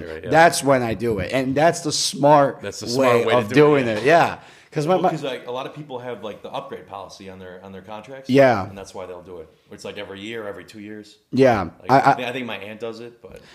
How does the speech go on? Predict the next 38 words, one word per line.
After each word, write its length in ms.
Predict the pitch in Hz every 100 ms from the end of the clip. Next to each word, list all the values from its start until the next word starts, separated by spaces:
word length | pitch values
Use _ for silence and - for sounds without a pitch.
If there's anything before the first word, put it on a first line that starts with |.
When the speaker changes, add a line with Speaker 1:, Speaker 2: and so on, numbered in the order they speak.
| _
Speaker 2:
See, 240 | - 170 165
I, 340 | 151 147 156
I, 140 | - 143
I 40 |
know 160 | 165 175
I'm 140 | 135
due 160 | 131 147
for 160 | 170
an 60 | 151
upgrade, 280 | 147 160 113
but 60 | 110
I'm 80 |
not 120 | 135 95
gonna 120 | 82
do 200 | 80 85
it. 140 | 101 107
Speaker 1:
Yeah. 60 | - _ _ -
Speaker 2:
Yeah, 120 | 117
if 320 | 110 113 117
anything, 100 | 147
I'll 100 | 131
tell 160 | 123 135
'em, 140 | 113
"Just 220 | 104 120
give 80 | 131
me 80 | 139
a 40 |
new 120 | 131 131
iPhone 360 | 131 131 123
eight." 200 | 120 98
That's 200 | 92 -
it. 240 | 123 101 160
<laughs> 0 |
Speaker 1:
Exactly, 320 | - - 202 196
Speaker 2:
That's 240 | 175 165
Speaker 1:
yeah. 80 | 180
Speaker 2:
it, 100 | 170
dude. 280 | 120 110